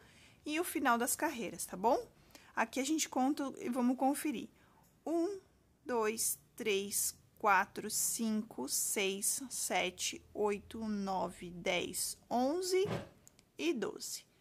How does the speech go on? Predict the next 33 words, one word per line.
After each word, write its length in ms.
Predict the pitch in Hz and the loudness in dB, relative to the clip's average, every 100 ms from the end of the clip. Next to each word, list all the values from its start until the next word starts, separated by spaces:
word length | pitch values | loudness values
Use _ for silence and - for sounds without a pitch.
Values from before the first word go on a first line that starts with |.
| _ _ _ - | _ _ _ -18
Doze 480 | 208 220 208 214 226 | -2 4 4 4 2
pontos 480 | - 214 240 240 240 | -2 0 0 -2 -2
baixos, 600 | 190 - - - - - | 0 0 -4 -8 -6 0
tá? 280 | 226 285 508 _ _ _ - - - - - | 6 6 4 _ _ _ -20 -20 -20 -20 0
Agora, 560 | 392 440 214 214 240 | 2 4 6 8 8
se 140 | 214 240 | 6 -2
você 220 | 247 320 | 0 -2
quiser 280 | 330 277 240 | 0 2 6
marcar, 520 | 233 208 - 196 208 | 6 4 2 4 4
você 180 | 240 320 | 4 -2
pode 260 | - 302 | 0 0
usar 260 | 277 240 190 | 2 4 6
ou 140 | 226 | 6
um 120 | 381 392 | 2 2
marcador 440 | 262 262 214 202 | 2 0 -2 -2
de 120 | 196 | -4
pontos 720 | - 202 190 202 262 330 - - | -6 -4 -4 -4 -4 -4 -4 0
ou 200 | - 427 | 2 2
um 20 | 453 | 0
pedacinho 500 | 403 392 392 339 349 | 0 2 2 0 0
de 100 | 349 | -2
fio 400 | - 240 262 330 _ _ - - _ - | -4 -2 -2 -6 _ _ -20 -20 _ -4
pra 120 | 262 | -2
você 240 | 302 320 | 0 -4
tá 140 | 269 269 | 0 2
marcando 640 | 269 269 285 233 233 - | 2 2 0 0 0 0
o 140 | 254 | 0
início 480 | 247 240 220 - 240 | 2 2 2 -2 -4
do, 420 | 208 226 226 220 | -6 -6 -6 -6
das 240 | 214 226 233 | -2 -2 0
carreiras, 520 | 269 269 - - - | -2 -4 -6 -10 -12
tá 140 | - | -10
bom? 220 | 185 220 | 0 2